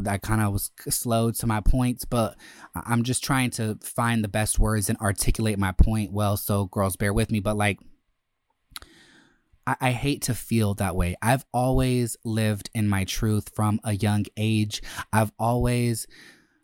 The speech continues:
been myself or expressed myself freely. I mean, obviously not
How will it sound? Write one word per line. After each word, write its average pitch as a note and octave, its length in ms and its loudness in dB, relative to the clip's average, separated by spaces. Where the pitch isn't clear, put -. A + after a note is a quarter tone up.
been C3+ 500 2
myself A#2+ 680 0
or A#2+ 80 2
expressed - 800 0
myself G2+ 720 0
freely. G#2 720 0
I A2 60 -2
mean, B2 160 2
obviously B2 540 0
not A2+ 400 0